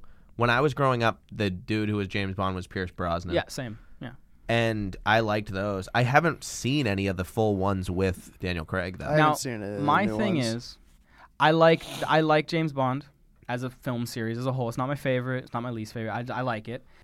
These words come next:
Speaker 2: And I think they're, his movies are enjoyable. I mean, I, I think he's good in them. There is a movie that he's in, though, that he, that's coming out soon. I forget the fucking name of it. But it's, it's Channing Tatum,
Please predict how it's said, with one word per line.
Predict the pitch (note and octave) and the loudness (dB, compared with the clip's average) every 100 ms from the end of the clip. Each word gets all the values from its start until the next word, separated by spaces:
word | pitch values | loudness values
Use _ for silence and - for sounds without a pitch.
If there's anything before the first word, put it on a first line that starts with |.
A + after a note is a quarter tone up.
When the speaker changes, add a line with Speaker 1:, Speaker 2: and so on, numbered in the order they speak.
| - - - | -20 -12 -4
Speaker 2:
And | C#3+ | -2
I | D#3 | -2
think | G#3 G3 - - | -4 -6 -8 -12
they're, | D3+ D#3+ E3 | 0 2 2
his | D#3 D#3 | 0 -2
movies | D#3+ D#3 | -2 -2
are | D3+ | -2
enjoyable. | C#3+ C3+ E3+ G2+ G#2 A#2 - - - - | -2 -2 -2 -2 -6 -14 -18 -20 -20 -8
I | D3 | -4
mean, | D3 | 0
I, | D3 - | 2 2
I | D3+ | 0
think | G3 | -2
he's | E3+ C#3 | -4 -2
good | D#3 | -4
in | G#2 | -4
them. | F#2+ - - - | -8 -16 -16 -2
There | D3 F3+ | 4 6
is | G#3 | 6
a | A#3 | 4
movie | D#3 D3 D#3+ | 2 2 0
that | D3+ | -2
he's | C3 A#2+ | -2 -4
in, | A#2+ B2+ | -2 -4
though, | C3+ | -4
that | B2+ | -4
he, | A#2 A2+ | -4 -6
that's | A#2 A2+ - | -6 -8 -10
coming | - B2 A2+ | -8 -4 -4
out | B2 | -6
soon. | - D3 D3 - | -8 -10 -10 -14
I | |
forget | - - C3+ D#3+ - | -18 -16 -14 -14 -14
the | |
fucking | - - C#3+ B2 | -16 -14 -8 -6
name | A#2 A#2+ G#2+ | -4 -4 -6
of | G2 | -8
it. | G2 - - - - - | -14 -16 -20 -20 -14 -2
But | B2+ | -2
it's, | B2 - - - | -2 -6 -16 -8
it's | C#3 B2+ - - | -6 -6 -12 -10
Channing | - D#3 E3 D3+ | -2 0 0 -2
Tatum, | D3 D3 C#3+ D3 | -2 -4 -4 -6